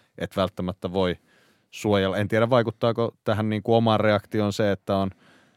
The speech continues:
tässä tavallaan minä hetkenä hyvänsä, musta on ensimmäistä kertaa tulossa isä ja tavallaan ajatus siitä, että ehkä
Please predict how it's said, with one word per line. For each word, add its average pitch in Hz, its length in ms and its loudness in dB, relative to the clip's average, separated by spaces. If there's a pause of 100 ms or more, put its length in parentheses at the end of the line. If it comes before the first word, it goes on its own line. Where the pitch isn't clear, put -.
(160)
tässä 104 400 -2 (300)
tavallaan 98 380 2
minä 110 220 0
hetkenä 110 420 0
hyvänsä, 104 420 0
musta 98 340 -4
on 98 100 0
ensimmäistä 95 480 -2
kertaa 90 380 -4
tulossa 87 380 -8
isä 92 300 -4 (340)
ja 92 60 -8
tavallaan 92 400 -4
ajatus 95 440 -2
siitä, 90 380 -4
että 85 280 -6
ehkä 98 280 -6